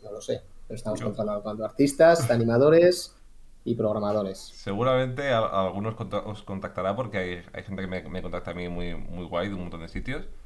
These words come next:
Speaker 2: Así que si cualquiera le interesa, lo, lo dejaré también abajo en la descripción. Y nada, muchas gracias, la verdad. Yo estoy súper contento de que me hayas dejado este,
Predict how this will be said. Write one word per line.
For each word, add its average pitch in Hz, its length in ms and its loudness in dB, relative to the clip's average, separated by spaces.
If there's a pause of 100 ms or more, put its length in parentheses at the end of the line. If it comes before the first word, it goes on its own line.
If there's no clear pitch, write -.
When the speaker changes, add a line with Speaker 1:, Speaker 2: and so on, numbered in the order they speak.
(300)
Speaker 2:
Así - 320 -8
que 82 380 -2
si - 260 -10
cualquiera 87 280 -4
le 92 60 -4
interesa, 92 380 0
lo, 90 220 -2
lo 80 100 -6
dejaré 90 240 -4
también 90 200 2
abajo 85 240 0
en 85 60 -4
la 82 80 -6
descripción. 110 580 -6 (580)
Y 95 120 -2
nada, 117 160 2
muchas 120 240 0
gracias, 123 220 2
la 95 80 4
verdad. 107 260 2
Yo 101 100 0
estoy 110 180 -4
súper 98 560 -2
contento 98 280 -4
de 95 80 -4
que 95 80 -10
me 95 80 -2
hayas 95 140 0
dejado 95 320 -2
este, 92 580 -4